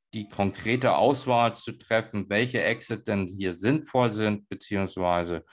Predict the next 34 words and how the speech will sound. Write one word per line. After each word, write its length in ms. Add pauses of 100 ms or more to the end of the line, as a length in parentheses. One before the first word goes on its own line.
(220)
eben 360
nicht, 420
ne? 180
Und 220
mit, 240
wenn 160
ja, 240
mit 220
welcher 300
Einstellung. 720 (320)
Das 200
kann 160
man 100
letztendlich 400
nur 220
über 320
ein, 580
über 380
einen 380
Backtest 720
lösen, 640 (440)
ne? 300
Und 260
das 180
ist 120
eben 140
die 80
Problematik, 800
die 120
viele 280
haben, 460 (260)
dass 180
sie 100
eben 320